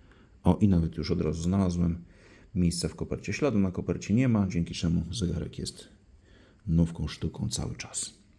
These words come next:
Znaczy, po prostu nową sztuką jest, tylko że miałby ślad montażu teleskopu. Ok,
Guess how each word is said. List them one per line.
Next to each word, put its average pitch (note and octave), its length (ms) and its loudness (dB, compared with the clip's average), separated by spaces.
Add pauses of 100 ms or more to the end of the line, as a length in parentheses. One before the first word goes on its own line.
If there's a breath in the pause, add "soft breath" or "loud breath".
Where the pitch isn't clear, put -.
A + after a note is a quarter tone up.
(180)
Znaczy, F#3 200 0
po - 0 -
prostu D#2+ 200 -2
nową D#2 220 -4
sztuką A#2+ 240 0
jest, E3+ 220 6
tylko F2 220 0
że E2+ 160 -2
miałby E2+ 300 0
ślad D#2+ 320 -6
montażu - 320 -4
teleskopu. - 520 -4 (2000 loud breath)
Ok, E2 220 -4